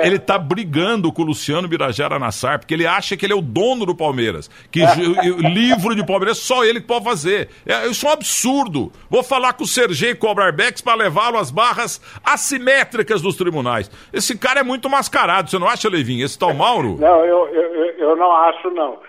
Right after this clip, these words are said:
Speaker 1: Eu acho ele um, uma excelentíssima pessoa, <laughs> tal. É, é um cara maravilhoso.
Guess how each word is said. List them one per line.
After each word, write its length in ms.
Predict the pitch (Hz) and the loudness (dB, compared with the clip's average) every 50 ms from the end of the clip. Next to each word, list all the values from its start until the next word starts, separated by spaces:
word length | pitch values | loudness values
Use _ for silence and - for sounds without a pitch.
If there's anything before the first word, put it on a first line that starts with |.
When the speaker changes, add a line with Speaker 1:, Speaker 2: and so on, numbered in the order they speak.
| - - _ - | -20 -20 _ -6
Speaker 1:
Eu 180 | 135 135 139 | -2 0 4
acho 280 | 143 151 151 156 - 170 | 4 4 2 2 -2 -4
ele 300 | 165 165 165 - - 175 | -4 -4 -4 -4 -4 -4
um, 760 | 175 175 170 160 151 139 139 143 139 135 - 131 139 147 147 | -4 -6 -8 -10 -10 -10 -12 -12 -14 -16 -16 -12 -10 -10 -10
uma 320 | 147 147 147 143 139 139 - - _ _ _ _ _ _ | -10 -10 -10 -10 -10 -12 -14 -18 _ _ _ _ _ _
excelentíssima 1120 | 160 151 147 - - - 185 170 170 170 160 156 - - - - - - - - 175 151 143 | -8 -8 -8 -6 -2 0 0 2 0 -2 -4 -6 -10 -14 -18 -18 -18 -18 -14 -10 -6 -6 -6
pessoa, 560 | 143 - 135 123 - - - 156 160 160 147 - - | -6 -6 -10 -12 -12 -12 -12 -8 -6 -6 -6 -6 -8
<laughs> 40 | - - | -8 -6
tal. 500 | 156 156 - - 156 - - - - - - - - - - - - | -4 -4 -2 -2 -4 -4 -4 -10 -18 -20 -20 -20 -20 -20 -20 -14 -8
É, 320 | - 143 147 147 147 151 147 | -6 -4 -4 -4 0 2 2
é 60 | 151 | 2
um 80 | 156 | 2
cara 300 | 147 - 160 156 156 160 | 2 4 4 6 6 6
maravilhoso. 640 | 156 160 156 160 156 147 160 151 135 131 123 104 95 | 4 4 4 4 2 0 -4 -8 -8 -10 -10 -10 -12